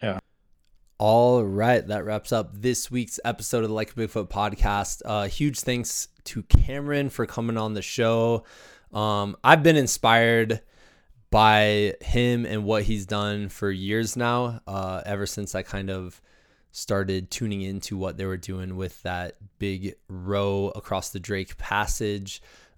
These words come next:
Speaker 2: Um, and it was, like, honestly just the biggest honor to be able to sit down and kinda hear his journey. Um, obviously I was very fascinated by the big swims. Um, I just think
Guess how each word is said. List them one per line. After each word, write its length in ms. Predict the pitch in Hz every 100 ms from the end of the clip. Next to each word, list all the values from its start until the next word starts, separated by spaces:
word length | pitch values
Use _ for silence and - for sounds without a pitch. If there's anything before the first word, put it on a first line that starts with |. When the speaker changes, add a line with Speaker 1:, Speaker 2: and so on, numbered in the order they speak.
| -
Speaker 2:
Um, 360 | 104 101 101 95
and 240 | 110 113 _ _ -
it 120 | 120
was, 540 | 127 131 120 - - - _ -
like, 280 | 107 104 -
honestly 880 | 101 113 110 - 107 98 95 90 90 -
just 260 | - 101 -
the 60 |
biggest 460 | 95 104 95 95 -
honor 300 | 98 92 92
to 80 | 87
be 100 | 92
able 140 | 90
to 80 | 85
sit 160 | - 82
down 420 | 85 92 90 90 _ _ _ _ _ -
and 360 | 95 90 90
kinda 200 | 104 110
hear 200 | - 110
his 180 | 107 90
journey. 560 | - 98 104 120 127 127 - _ _ _
Um, 500 | 95 95 92 95 95
obviously 600 | - 110 117 120 - 120
I 80 | 104
was 160 | 104 98
very 240 | 110 104
fascinated 760 | - 107 101 - 110 107 117 98
by 260 | 95 95
the 280 | 95 92 98
big 580 | 90 101 98 95 95 92 -
swims. 960 | - - 101 95 101 117 131 131 - -
Um, 520 | 92 92 92 90 90
I 100 | -
just 240 | 104 113 -
think 440 | 117 110 - -